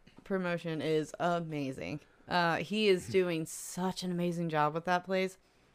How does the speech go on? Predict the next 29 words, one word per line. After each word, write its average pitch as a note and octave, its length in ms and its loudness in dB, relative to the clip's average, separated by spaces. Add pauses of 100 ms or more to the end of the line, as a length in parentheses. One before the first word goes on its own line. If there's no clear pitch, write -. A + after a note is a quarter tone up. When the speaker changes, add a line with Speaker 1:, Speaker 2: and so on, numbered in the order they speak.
(140)
Speaker 1:
And F3 560 2
it's F3 200 -2
not F#3 160 2
because F3 520 0 (160)
I E3 140 2
know E3 260 2
Rich D#3 300 0
personally D3 560 -2
and C#3+ 100 -2
I C#3 80 -2
love C#3+ 280 0
him C#3+ 340 -4 (480)
that D#3+ 180 6
I C#3 100 2
say D#3 260 0
that. E3+ 260 4
It's F#3 220 2
because F3+ 400 2
it E3+ 200 4
really D#3 720 2 (100)
is. D3 380 6
Like, D3+ 300 0
these A3 260 0
fighters E3 520 0
that D#3 160 2
are C#3+ 80 0
coming D3 340 -4
in C#3+ 140 -2
there F#3+ 280 -2